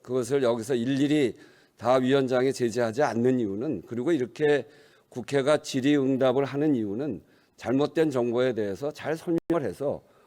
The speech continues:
오해는 오해대로 또 사실은 사실대로 이렇게 밝혀나가는 과정이 바로 국회의, 어, 질의응답 과정이 되는 것입니다. 근데 그런 점에서,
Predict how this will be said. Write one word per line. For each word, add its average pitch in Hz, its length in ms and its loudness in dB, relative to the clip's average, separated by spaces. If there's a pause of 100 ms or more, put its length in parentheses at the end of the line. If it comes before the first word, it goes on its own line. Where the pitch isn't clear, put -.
(140)
오해는 143 440 2
오해대로 107 640 0 (160)
또 135 120 -6
사실은 139 600 -4 (280)
사실대로 123 580 -2
이렇게 131 260 -2
밝혀나가는 131 760 -2
과정이 110 640 -4 (340)
바로 139 200 -2
국회의, 135 680 0 (400)
어, 98 200 -10
질의응답 139 640 0
과정이 147 460 0
되는 131 260 -2
것입니다. 78 520 -12 (520)
근데 123 220 -4 (140)
그런 175 160 2
점에서, 123 720 0